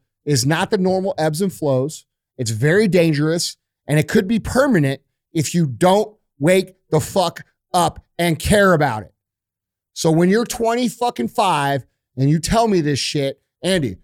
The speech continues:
I fucking love your personal development content. It's helped me all through high school. I fucking did this and this and this and this and this.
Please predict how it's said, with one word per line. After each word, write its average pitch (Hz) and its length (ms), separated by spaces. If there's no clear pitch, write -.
I 127 100
fucking 165 380
love 208 200
your 165 100
personal 160 380
development 160 420
content. 156 400
It's 165 140
helped 208 200
me 190 80
all 202 160
through 208 200
high 220 160
school. 156 280
I 135 80
fucking 180 340
did 175 140
this 208 200
and 190 80
this 208 160
and 214 80
this 190 140
and 190 80
this 170 140
and 220 80
this. 220 220